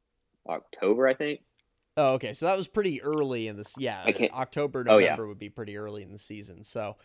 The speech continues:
Speaker 2: um, you know, I, I think they might have grown 'cause I started watching them around January or February, and I was feeling like they were starting to get some stuff together. I know that they're a relatively young team, and, uh, they have a lot of guys that are still trying to find their roles and, and, and try to fit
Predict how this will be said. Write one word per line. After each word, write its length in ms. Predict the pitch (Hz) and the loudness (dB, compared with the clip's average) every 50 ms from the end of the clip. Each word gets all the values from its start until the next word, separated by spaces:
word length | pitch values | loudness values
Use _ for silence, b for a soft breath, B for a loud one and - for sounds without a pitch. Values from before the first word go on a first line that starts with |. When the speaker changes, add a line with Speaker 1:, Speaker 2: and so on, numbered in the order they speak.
| b b b b b | b b b b b
Speaker 2:
um, 420 | - 127 127 123 117 104 92 82 - _ _ _ | -2 0 2 2 0 -2 -4 -8 -16 _ _ _
you 120 | - 147 139 | -6 -2 0
know, 80 | 131 | 0
I, 260 | 123 131 170 175 151 | 2 4 4 4 4
I 60 | 160 170 | 2 0
think 180 | - 220 196 | -2 -4 -2
they 100 | 185 175 | 0 0
might 220 | 147 139 151 160 151 | 2 4 4 4 4
have 140 | 135 113 | 2 0
grown 260 | - 147 139 139 135 117 | 0 0 0 0 0 -4
'cause 100 | - 135 | 0 0
I 80 | 156 214 | 0 2
started 300 | - - 247 180 143 127 | 2 0 -2 -2 -2 -2
watching 440 | 127 123 135 139 - - 123 117 | 0 2 2 0 0 -4 -8 -4
them 280 | 113 117 120 120 117 113 | -2 -2 -2 -2 -2 -4
around 340 | 107 110 110 110 110 107 107 | -4 -4 -4 -4 -4 -4 -6
January 600 | - - 117 117 120 120 113 113 120 117 110 107 | -4 -4 -4 -2 -2 -2 -2 -2 0 0 0 -2
or 80 | 101 | -2
February, 540 | 110 - 117 117 107 113 110 113 110 110 107 | -2 -2 -2 -2 0 0 0 0 0 0 0
and 80 | 107 107 | -2 -2
I 80 | 104 | -4
was 260 | 98 87 117 - - - - - - | -4 -4 -6 -8 -8 -10 -14 -18 -2
feeling 240 | - - 185 180 170 | 2 4 6 6 6
like 180 | 143 135 123 - | 6 4 4 4
they 100 | 131 123 | 2 0
were 60 | 123 | 0
starting 260 | 113 - 135 127 101 | 0 2 2 2 2
to 60 | 120 127 | 0 -2
get 240 | 123 120 113 - | -2 -2 -2 -2
some 100 | - - | -6 -12
stuff 240 | 110 - - 110 104 | -10 -4 -4 -4 -4
together. 460 | - 120 113 117 110 110 110 104 107 b b b b b b | -4 -6 -4 -2 -2 0 -2 -2 -4 b b b b b b
I 120 | - 139 | 2 6
know 160 | 143 147 147 143 | 8 10 10 8
that 100 | 131 - | 8 6
they're 140 | 143 131 | 6 4
a 40 | 123 | 6
relatively 520 | 120 120 120 117 117 - 123 95 120 120 113 | 6 8 6 6 6 2 0 0 0 0 2
young 240 | 113 110 110 110 | 0 0 0 -2
team, 360 | 104 - 131 120 120 117 113 110 | -4 -2 0 0 2 2 0 -2
and, 220 | 101 104 101 107 b b b b b b b | -4 -4 -6 -8 b b b b b b b
uh, 300 | - 104 101 92 92 76 - | -2 0 0 0 0 -2 -4
they 140 | - - 127 | 0 4 6
have 100 | 131 131 | 6 6
a 60 | 117 | 6
lot 160 | 120 117 113 113 | 6 6 6 6
of 80 | 113 | 6
guys 320 | - 113 110 110 113 110 - | 6 6 8 8 6 4 2
that 120 | - 107 | 0 0
are 80 | 113 107 | 0 0
still 200 | - - 120 117 | 0 0 0 2
trying 180 | - 120 110 | 2 0 0
to 60 | 110 | 2
find 260 | - - 110 110 110 107 | 2 2 2 4 4 2
their 100 | 104 101 | 2 4
roles 460 | 104 110 110 107 110 110 107 107 113 | 6 6 8 8 8 6 6 4 0
and, 140 | 101 101 - | -2 -2 -2
and, 240 | - 104 101 87 | -4 -4 -4 -4
and 120 | 60 92 123 | -4 -4 2
try 140 | - 127 110 | 4 4 4
to 80 | 107 | 4
fit 380 | - - - 123 117 - - | 2 4 4 4 4 4 -2